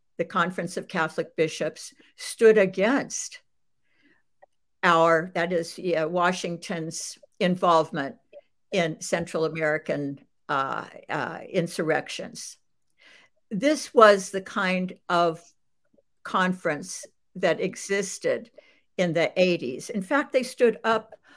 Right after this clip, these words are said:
against many of the, uh, efforts of, um, Ronald Reagan. Um,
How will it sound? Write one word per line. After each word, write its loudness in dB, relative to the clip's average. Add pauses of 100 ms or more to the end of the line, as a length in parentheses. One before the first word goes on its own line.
(160)
against 2 (400)
many 0
of 0
the, 0 (380)
uh, 2
efforts -2 (100)
of, -2
um, -2
Ronald -2
Reagan. 2 (180)
Um, 2